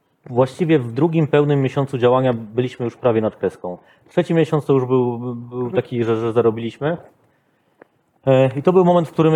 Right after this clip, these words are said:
Speaker 1: już te grafiki dziewczyn się zapełniały, już narzekały, że, że dużo masaży. To był moment, w którym, e, poprosiliśmy franczyzodawcę o, o trzecią terapeutkę.
Speaker 2: Mhm.
Speaker 1: E, potem przyszła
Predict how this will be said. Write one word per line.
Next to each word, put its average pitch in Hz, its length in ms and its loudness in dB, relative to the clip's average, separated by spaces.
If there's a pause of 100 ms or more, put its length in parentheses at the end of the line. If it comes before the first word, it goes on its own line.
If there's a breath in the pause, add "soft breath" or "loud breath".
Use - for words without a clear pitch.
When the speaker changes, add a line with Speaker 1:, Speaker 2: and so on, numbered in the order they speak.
(140)
Speaker 1:
już 147 160 -4
te 143 140 2
grafiki 143 340 -2
dziewczyn 143 240 -2
się 135 120 -6
zapełniały, 135 480 2
już 135 140 0
narzekały, 120 420 0
że, 113 200 -4
że 117 100 -4
dużo 120 260 -2
masaży. 131 340 -2
To 135 100 -4
był 123 120 -2
moment, 127 180 -2
w - 40 -20
którym, 123 320 -4
e, 117 200 0
poprosiliśmy 113 580 -12
franczyzodawcę 107 720 -4
o, 101 220 0
o 98 40 -4
trzecią 98 280 -16
terapeutkę. 90 580 -8 (300 soft breath)
Speaker 2:
Mhm. - 200 -20 (440)
Speaker 1:
E, 113 40 -2
potem - 260 2
przyszła 135 380 0